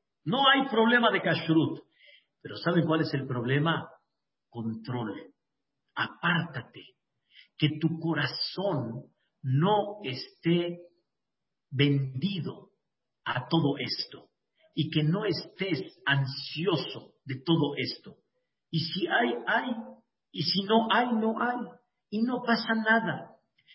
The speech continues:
¿Saben qué bonito es llegar a un buffet y no sentir ese sentimiento de que no me vayan a ganar?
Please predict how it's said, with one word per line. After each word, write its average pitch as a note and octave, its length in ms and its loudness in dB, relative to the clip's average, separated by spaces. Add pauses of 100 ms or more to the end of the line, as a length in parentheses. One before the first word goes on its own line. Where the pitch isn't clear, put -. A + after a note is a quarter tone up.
¿Saben G#3 380 -2
qué A#3 120 0
bonito F3 540 2
es F3+ 180 2
llegar D3 640 0 (460)
a C3+ 120 4
un F#3+ 260 4
buffet E3 560 4 (380)
y C3 140 0
no E3+ 140 2
sentir F3 1080 2 (560)
ese F3 220 0
sentimiento D3+ 1300 2 (260)
de C#3+ 200 4
que D3 480 2 (140)
no E3+ 220 4
me F3 80 2
vayan D#3+ 320 4
a C3 80 0
ganar? C#3 520 0